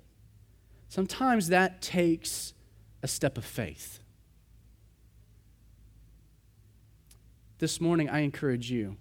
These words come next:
in a couple ways, once again, God's speaking from his word. As Christians, maybe we should reevaluate what we're doing.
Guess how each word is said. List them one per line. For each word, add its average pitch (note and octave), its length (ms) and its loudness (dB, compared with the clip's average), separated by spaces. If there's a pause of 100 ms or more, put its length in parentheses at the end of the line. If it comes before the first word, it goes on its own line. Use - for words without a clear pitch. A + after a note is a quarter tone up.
(600)
in G3 80 8
a F3+ 60 4
couple B3 360 4
ways, C#3+ 640 4
once D3 220 0
again, C3+ 220 0
God's B2 260 2
speaking A#2+ 380 -2
from A2+ 160 -6
his G#2 140 -6
word. F2+ 340 -8 (1200)
As D3+ 320 8
Christians, D#3+ 580 0
maybe E3 240 6
we F3+ 140 4
should D#3+ 200 0
reevaluate B2+ 840 2 (460)
what D3 180 2
we're E3+ 120 4
doing. C3 440 0